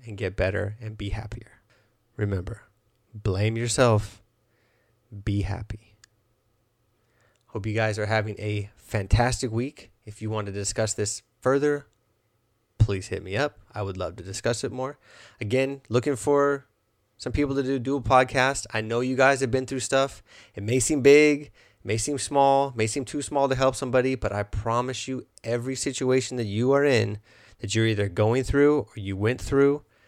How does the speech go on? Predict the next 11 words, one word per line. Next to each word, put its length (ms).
it 280
can 200
help 300
somebody. 560
But 200
you 100
have 680
to 320
let 360
it 80
out 380